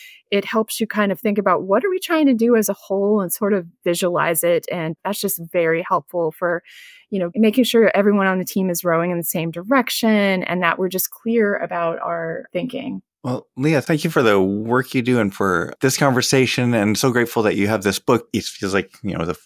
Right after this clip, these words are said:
Speaker 2: five or six topics we've touched on, each of them we could go way deeper. And you have done that in this book, which is a really valuable contribution to our area. So just wanted to end by asking,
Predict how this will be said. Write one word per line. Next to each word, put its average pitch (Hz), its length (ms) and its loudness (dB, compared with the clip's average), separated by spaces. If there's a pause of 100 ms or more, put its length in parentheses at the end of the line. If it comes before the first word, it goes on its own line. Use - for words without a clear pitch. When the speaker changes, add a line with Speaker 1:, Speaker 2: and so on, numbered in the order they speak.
(120)
Speaker 2:
five 85 180 0
or 95 40 -6
six - 200 -6
topics 95 320 0
we've 98 160 0
touched - 260 -2
on, 95 160 4
each 98 120 0
of - 80 -6
them 98 80 2
we 92 80 2
could - 100 -10
go 104 140 2
way 95 160 4
deeper. 123 320 2
And 123 100 4
you 117 80 4
have 113 220 2
done 98 180 2
that 90 200 2
in 95 200 0
this 90 240 0
book, - 340 0
which 101 180 -6
is 87 180 -2
a 107 180 -10
really 113 220 2
valuable 92 340 2
contribution 87 680 -2
to 87 360 -2 (560)
our 90 160 0
area. 95 380 4
So 131 100 0
just 170 140 4
wanted 160 180 6
to - 100 0
end 156 140 4
by 110 140 4
asking, 101 680 0